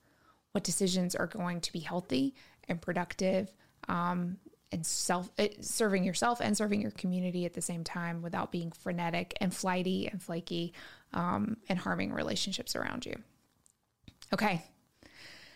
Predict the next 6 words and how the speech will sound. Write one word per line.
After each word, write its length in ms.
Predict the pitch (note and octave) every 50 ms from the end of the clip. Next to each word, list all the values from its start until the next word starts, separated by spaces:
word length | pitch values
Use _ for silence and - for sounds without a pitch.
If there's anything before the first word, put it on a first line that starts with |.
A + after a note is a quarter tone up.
| - - _ _ _ _ _ _ _ _ _ _ _ _ _ - _
That's 200 | - G3+ G#3+ G#3+
preparing 540 | - - D4 A#3 A3 A3+ G3 F#3 F3+ F3 F3+
for 160 | E3 - F#3+
a 60 | F#3+ F3+
deployment. 400 | F3+ F#3 - - F#3 F#3 F3 G3+ A#3 - - - - - - -
<laughs> 400 | - D#4 - - - C4+ C#4 -